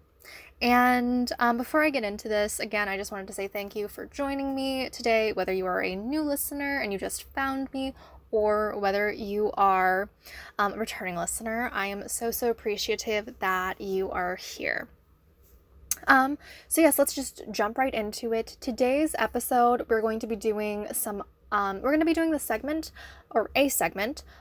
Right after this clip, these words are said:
of artist money mindset. And I've done a couple of these, um, these segments on this podcast before, and if you wanted to check those out, um, there's, I'm sure they're listed, um, you know, on whatever platform you're using.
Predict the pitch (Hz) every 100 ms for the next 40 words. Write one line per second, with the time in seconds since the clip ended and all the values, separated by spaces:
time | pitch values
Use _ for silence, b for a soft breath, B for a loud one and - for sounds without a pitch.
0 | B - 214 - 311 453 - 359 233 240
1 | 233 196 185 190 - - - - B B
2 | B - 294 349 453 359 - 330 311 -
3 | 269 262 269 262 - 220 220 214 208 208
4 | 214 240 - - - 247 - 214 214 220
5 | 214 202 - 202 202 202 - - - 311
6 | 311 311 311 B B B B - 233 220
7 | 214 233 240 220 - - 220 208 202 -
8 | - 240 240 - - B B _ 226 214
9 | 208 202 208 - - 226 220 214 214 -
10 | 226 226 240 214 190 - - 196 202 233
11 | - - 190 190 190 190 214 220 - _
12 | 220 208 196 196 196 - 202 - 214 202
13 | 196 190 196 196 220